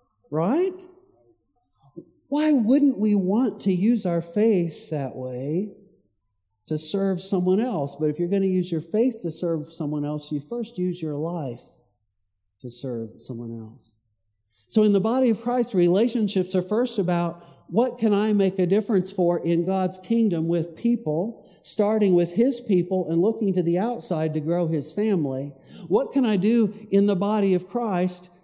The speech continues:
to find my fit so that I'm a part of the body and not just,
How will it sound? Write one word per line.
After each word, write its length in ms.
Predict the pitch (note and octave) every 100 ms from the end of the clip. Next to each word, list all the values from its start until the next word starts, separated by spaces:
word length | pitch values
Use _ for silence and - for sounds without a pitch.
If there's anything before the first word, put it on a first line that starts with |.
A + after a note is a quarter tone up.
| -
to 100 | F3
find 420 | - G3 G#3 F3+
my 200 | E3+ D#3+
fit 580 | D#3 - A3 E3 E3+ - - - -
so 180 | F#3
that 80 | F3
I'm 180 | F3 E3+
a 40 |
part 360 | E3 - G#3 F#3+
of 100 | D#3
the 80 | E3
body 480 | G3 G#3+ F#3+ E3+ E3
and 160 | E3+
not 260 | E3+ G3 D3
just, 420 | D#3 F3 - -